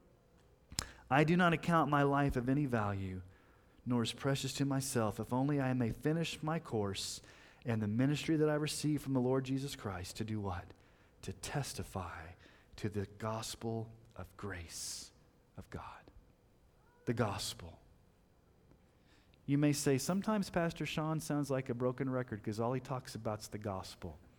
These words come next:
Amen and amen. We need it.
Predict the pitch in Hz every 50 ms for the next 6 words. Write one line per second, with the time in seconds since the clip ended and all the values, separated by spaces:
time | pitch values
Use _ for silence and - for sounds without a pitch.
0 | - _ _ _ _ _ _ _ _ _ _ _ _ _ _ - _ _ _ _
1 | _ _ _ _ _ - - - - - 113 110 107 110 113 113 113 113 113 113
2 | 110 113 113 110 104 92 87 - - - - - - - - - - - - -
3 | - - - - - - - - - 120 127 135 139 143 147 165 165 143 110 -
4 | - - -